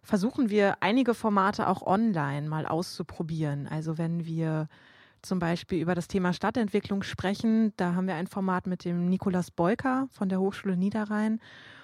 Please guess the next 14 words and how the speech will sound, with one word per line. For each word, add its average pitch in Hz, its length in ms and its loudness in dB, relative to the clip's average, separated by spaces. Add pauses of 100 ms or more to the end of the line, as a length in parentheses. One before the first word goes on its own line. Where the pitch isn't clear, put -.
(260)
Und 208 120 2
das 220 140 4
haben 254 140 4
wir 220 60 6
jetzt 208 180 4
mal 208 120 6
online 214 480 4 (360)
ausprobiert 165 560 2
und 175 80 -2
gesagt, 170 320 0
„Lass 208 160 -2
uns 247 140 0
einfach 196 320 -2
mal, 190 400 4